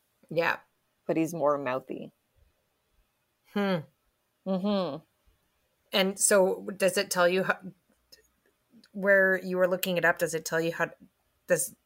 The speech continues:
Speaker 1: it give you suggestions on how to manage these behaviors?
Speaker 2: It's just, like, what, whatever you were doing before, you just have
Speaker 1: Yep.
Speaker 2: to keep doing it, be
Speaker 1: Keep, keep
Speaker 2: consistent, you
Speaker 1: Yeah.
Speaker 2: know, be patient.
Speaker 1: Yeah.
Speaker 2: Um,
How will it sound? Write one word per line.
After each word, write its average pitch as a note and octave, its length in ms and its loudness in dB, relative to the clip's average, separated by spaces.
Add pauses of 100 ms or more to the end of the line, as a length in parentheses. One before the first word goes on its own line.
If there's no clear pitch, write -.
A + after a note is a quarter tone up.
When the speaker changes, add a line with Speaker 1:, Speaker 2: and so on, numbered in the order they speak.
(300)
Speaker 1:
it F3 220 -4
give E3 160 -4
you G3+ 80 -2
suggestions A3+ 580 -2
on A#3+ 120 -4
how A3 120 -6
to A#3 60 -4
manage A3 460 -6
these A3+ 200 -8
behaviors? A3+ 640 -6 (480)
Speaker 2:
It's G#3+ 260 -2
just, A3+ 280 2 (340)
like, G3 260 4
what, - 260 2
whatever F#3 340 4
you G3+ 180 6
were F#3 140 6
doing E3+ 420 -2
before, F3 640 -2 (280)
you F3 120 -6
just F3 160 2
have E3+ 100 8
Speaker 1:
Yep. A3+ 60 4
Speaker 2:
to E3 60 -4
keep E3+ 220 -2
doing E3 320 0
it, D#3+ 200 -2 (120)
be F#3 80 2
Speaker 1:
Keep, F3+ 60 2
keep - 0 -
Speaker 2:
consistent, D#3 1000 -2 (520)
you D3 80 -6
Speaker 1:
Yeah. C#3 80 0
Speaker 2:
know, D3+ 120 0
be D#3 180 -2
patient. E3+ 920 -2 (1160)
Speaker 1:
Yeah. C#3+ 440 0
Speaker 2:
Um, C3+ 180 -12